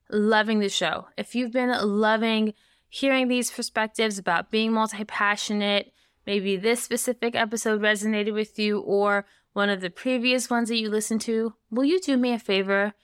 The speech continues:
and text it to a friend? Find your favorite episode, find the share button on whatever app you're using, and just text it to whoever it makes you think about and say, "Hey, I've been really into this podcast lately.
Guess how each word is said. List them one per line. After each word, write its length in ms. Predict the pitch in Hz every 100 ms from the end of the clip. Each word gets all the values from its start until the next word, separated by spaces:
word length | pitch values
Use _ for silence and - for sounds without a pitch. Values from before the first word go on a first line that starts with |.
| _ _ _ -
and 320 | 220 208 208 - -
text 360 | - 190 -
it 120 | 214
to 160 | - 202
a 40 |
friend? 460 | 175 170 160 185 -
Find 320 | - 220 233
your 100 | 285
favorite 320 | 285 285 294 233
episode, 640 | 190 190 185 185 190 220 _ _ _ _ _ -
find 280 | 208 214
the 60 | 262
share 320 | - 254 240
button 340 | 220 226 233 233
on 200 | 190 175
whatever 640 | 170 - 190 233 240 - _
app 240 | 185 202 -
you're 120 | 240
using, 520 | 208 185 185 185 196 -
and 160 | 214
just 260 | 226 220 - -
text 400 | - 240 - 262
it 120 | -
to 280 | - 233 226
whoever 480 | 214 202 190 190 196
it 120 | 180
makes 240 | 180 175
you 60 | 180
think 220 | 170 160
about 220 | 170 160
and 120 | 175
say, 160 | 175 208
"Hey, 320 | 247 214 - _ _ _ _
I've 100 | -
been 140 | 214 208
really 240 | 220 233
into 180 | 226 220
this 160 | 208 208
podcast 640 | 208 202 202 196 196 -
lately. 580 | 190 - 202 196 196